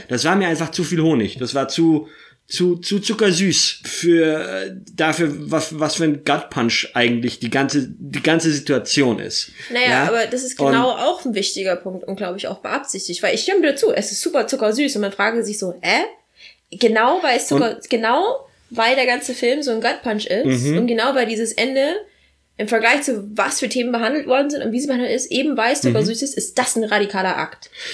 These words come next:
Speaker 2: Dieses Black Girl Joy und Gla-, Black Boy Joy quasi am Ende, so sehr
Speaker 1: Mhm.
Speaker 2: simpel gesagt, halt einfach schwarze Personen nicht nur in ihrer Leidensgeschichte zu zeigen,
Speaker 1: Mhm.
Speaker 2: das ist radikal.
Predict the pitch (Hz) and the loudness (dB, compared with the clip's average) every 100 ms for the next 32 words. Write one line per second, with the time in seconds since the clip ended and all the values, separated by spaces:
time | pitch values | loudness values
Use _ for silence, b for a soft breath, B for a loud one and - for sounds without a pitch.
0 | B B B B 226 214 214 208 - - | B B B B -4 2 2 2 -4 0
1 | 214 220 - 240 233 214 214 233 294 247 | 2 2 2 2 2 2 4 4 2 0
2 | 226 - 233 226 - 269 320 330 381 359 | -2 -2 -2 -2 0 0 2 -2 0 0
3 | 349 381 - - 208 208 240 311 440 640 | -2 -2 -4 -4 0 0 2 0 0 -4
4 | - 220 165 175 170 226 277 330 285 294 | -6 0 2 4 2 2 -2 -4 -4 -4
5 | 440 - - - 233 226 226 226 233 - | -4 -8 -18 -4 0 2 2 0 -2 -2
6 | 220 311 254 233 240 240 226 262 - 269 | -2 -2 -2 -2 -2 -2 0 0 0 0
7 | 262 214 208 190 185 294 302 294 285 - | 0 2 0 2 0 0 -2 -2 -2 -2
8 | 330 403 - _ _ _ - 262 247 247 | -2 -4 -12 _ _ _ -6 -2 0 0
9 | - 494 - 110 110 143 - - 220 - | -2 -6 -6 -4 -4 -6 -8 -4 -2 -2
10 | 185 - 160 160 165 165 - | -4 -2 -2 -4 -6 -8 -8